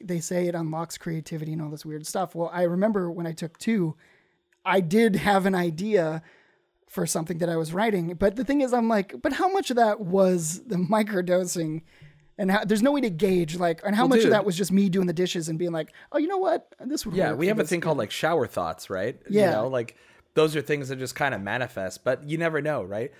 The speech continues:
Speaker 2: And so I think it's like, dude, if the, if it works for you, keep doing it, man.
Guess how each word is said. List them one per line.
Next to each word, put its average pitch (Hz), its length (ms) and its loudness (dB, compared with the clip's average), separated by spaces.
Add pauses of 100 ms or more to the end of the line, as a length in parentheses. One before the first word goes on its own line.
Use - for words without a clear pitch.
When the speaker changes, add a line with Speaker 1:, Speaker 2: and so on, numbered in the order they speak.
(200)
Speaker 2:
And 147 140 -4
so 170 220 4
I 143 180 -4
think 196 320 -4
it's 143 200 -6
like, 139 180 -10
dude, 165 220 -2
if 135 280 -6
the, 120 300 -2
if 123 120 -6
it 95 140 -6
works 123 260 -4
for 180 160 -4
you, 175 340 -2
keep - 260 -8
doing 135 260 -4
it, 80 100 -8
man. 92 300 -14